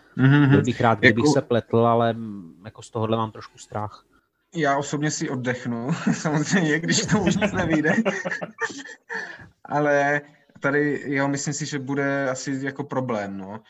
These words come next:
Speaker 1: Protože i ten Stalingrad, eh, který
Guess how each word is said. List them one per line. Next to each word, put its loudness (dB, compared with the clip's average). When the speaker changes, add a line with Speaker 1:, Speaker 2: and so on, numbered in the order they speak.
Speaker 1:
Protože -8
i -4
ten -4
Stalingrad, -4
eh, -10
který -6